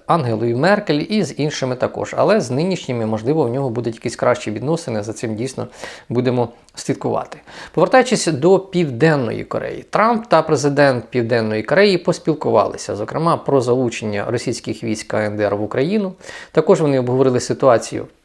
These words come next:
Північній Кореї, включаючи нові ядерні випробування, які проводить Кім Чен Ін.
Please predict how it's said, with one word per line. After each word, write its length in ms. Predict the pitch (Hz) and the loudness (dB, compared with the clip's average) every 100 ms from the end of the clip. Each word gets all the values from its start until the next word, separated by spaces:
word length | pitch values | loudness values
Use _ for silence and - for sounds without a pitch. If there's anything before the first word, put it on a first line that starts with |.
| _ 123 | _ -4
Північній 520 | 113 120 160 - 196 | -2 -2 -2 -2 0
Кореї, 420 | 196 190 185 180 175 - - _ | 2 2 0 -4 -8 -20 -20 _
включаючи 540 | 143 135 160 139 - | 0 4 4 4 2
нові 380 | 131 139 139 117 110 | 0 2 2 0 2
ядерні 400 | 123 117 113 110 | 2 2 0 -2
випробування, 560 | 110 107 107 127 170 | 0 -2 2 2 2
які 200 | 180 - | -2 -4
проводить 400 | 180 180 170 165 | 0 2 2 -2
Кім 200 | 165 170 | -4 -6
Чен 200 | - 160 - | -4 -6 -2
Ін. 260 | 156 156 | -2 -2